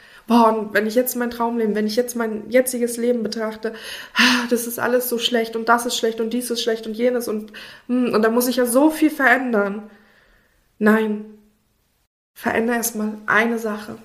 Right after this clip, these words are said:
Triff eine Entscheidung und setz diese Entscheidung dann um. Das ist bereits die Veränderung, eine Veränderung. Und jede einzelne Veränderung, jede einzelne Entscheidung, die du triffst und dann auch umsetzt,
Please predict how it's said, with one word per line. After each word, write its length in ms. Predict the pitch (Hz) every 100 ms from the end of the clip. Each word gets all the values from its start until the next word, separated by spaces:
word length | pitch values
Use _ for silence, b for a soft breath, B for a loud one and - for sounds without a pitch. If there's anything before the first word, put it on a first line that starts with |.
| _ _ _ _ _
Triff 260 | - 220 214 - -
eine 300 | 226 262 294
Entscheidung 720 | 269 - 240 233 233 233 240 b b b b b b
und 140 | 214
setz 400 | 208 208 - -
diese 380 | 233 247 254 262
Entscheidung 640 | 226 214 226 214 220 214
dann 420 | 214 208 214 214 -
um. 320 | 202 196 202 - _ _ _ _ _ _ _ _
Das 240 | - 226 226
ist 220 | 233 -
bereits 460 | 220 214 208 208 -
die 60 |
Veränderung, 800 | - 220 214 208 202 202 214 214 - -
eine 260 | 202 208 208
Veränderung. 800 | 208 220 202 202 208 202 196 - B B B B B
Und 220 | 208 202
jede 500 | 196 254 285 285 -
einzelne 540 | 233 254 - 247 233
Veränderung, 800 | 233 214 - 226 226 214 202 208
jede 240 | - 208 -
einzelne 340 | 208 208 202
Entscheidung, 440 | 208 240 254 269
die 120 | 262 254
du 100 | 254
triffst 460 | - 247 247 -
und 220 | 214 208
dann 240 | 214 233 208
auch 280 | 208 208 -
umsetzt, 680 | 233 240 233 240 233 -